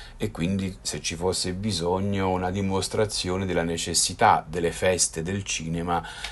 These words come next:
e dei festival come Alice. Il film è stato presentato con il titolo internazionale nel programma e nel catalogo, eh, In Your Hands e non Au bout des doigts,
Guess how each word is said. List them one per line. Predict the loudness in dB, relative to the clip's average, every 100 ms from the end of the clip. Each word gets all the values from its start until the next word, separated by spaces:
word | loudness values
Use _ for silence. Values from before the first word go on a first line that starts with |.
| -2
e | 0
dei | 2
festival | 2 2 2 0 0 0 0 0 -2
come | -2 0 0 0 -2 -6 -6
Alice. | -4 -4 -4 -8 -4 -6 -6 -18 -16 -16 -16 -16 -16 -16 -18 -20 -20 -8
Il | -4 0
film | 2 4
è | 4
stato | 6 6 6
presentato | 4 4 4 2 8 8 8 4
con | 2
il | -2 -4
titolo | -4 -2 0
internazionale | -2 -2 -2 0 -4 -2 -2 0 4 6 6 6 4 4 4 2
nel | 2 0 0 2 2
programma | 0 -2 6 6 4
e | 0
nel | -2 -2
catalogo, | -2 2 2 2 2 -2 6 8 8 8 6 4
eh, | 2
In | -2 0 0
Your | 2 4 4
Hands | 2 0 -2 0 0 2 2
e | 2 -2
non | 0 0 0
Au | 0 -2
bout | -4 -6 -6
des | 0
doigts, | 6 6 6